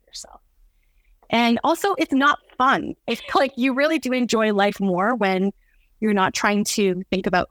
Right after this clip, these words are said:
who knows what aspect of you, like, where you have to almost wear different personas depending on what circle you're in.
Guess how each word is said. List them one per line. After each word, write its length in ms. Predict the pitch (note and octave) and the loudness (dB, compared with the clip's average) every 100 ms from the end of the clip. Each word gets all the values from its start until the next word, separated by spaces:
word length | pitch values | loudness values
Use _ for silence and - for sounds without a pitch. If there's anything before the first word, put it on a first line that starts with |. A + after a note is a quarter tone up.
| _ | _
who 180 | G#3 G#3 | 0 2
knows 280 | F#3+ F#3 - | 2 0 -4
what 140 | D#3 - | -4 0
aspect 480 | F#3+ - A3 A3 | -2 0 -4 -2
of 100 | A3+ G#3 | -4 -2
you, 240 | G#3+ A#3+ | 0 2
like, 220 | B3 F3+ | 2 0
where 100 | F3 | -2
you 140 | F3+ F3 | -2 0
have 200 | F3+ F3 | -2 -2
to 140 | - - | -4 -4
almost 540 | F3+ F3 F3 - - _ _ - _ _ _ | -2 -2 -2 -6 -12 _ _ -20 _ _ _
wear 340 | - F3+ F#3+ F#3 | -12 -2 0 0
different 320 | F3 F#3+ E3+ | 0 0 -2
personas 600 | - E3+ - F3+ F#3+ G#3+ | -2 -4 0 0 0 0
depending 320 | - - F#3+ | -2 -2 0
on 120 | F3+ E3 | 0 -2
what 140 | - | -6
circle 380 | - F3 - G#3 | -6 -4 -2 -2
you're 220 | A3+ A3+ | 0 0
in. 360 | A3 A3+ B3 | 0 2 2